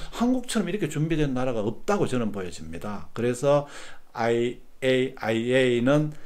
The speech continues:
아이에이이에이라고 아시죠? 이거는 핵을 관장하는 국제기구의 어떤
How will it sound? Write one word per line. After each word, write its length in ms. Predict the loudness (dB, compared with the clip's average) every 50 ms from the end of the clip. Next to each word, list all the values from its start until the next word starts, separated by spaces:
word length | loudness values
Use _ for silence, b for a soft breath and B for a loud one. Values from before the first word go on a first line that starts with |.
| B B B B B B -4
아이에이이에이라고 1120 | 0 2 2 2 2 4 4 6 6 4 4 8 12 12 12 12 12 12 10 6 4 0 -4
아시죠? 500 | -4 -6 -6 -4 -4 -4 -4 -4 -6 -12 -18 -10
이거는 360 | -4 -2 0 2 0 0 -2 -2
핵을 520 | 2 4 4 6 6 6 6 4 0 -2
관장하는 560 | -2 0 0 2 2 2 2 0 -2 -4 -4
국제기구의 1200 | -4 -8 -8 -6 -2 0 0 0 0 -2 -4 -4 -2 -2 -2 -2 -4 -6 -6 -6 -4 -4 -4 -6 -10 b b b b
어떤 360 | -8 -4 -2 -2 -2 -2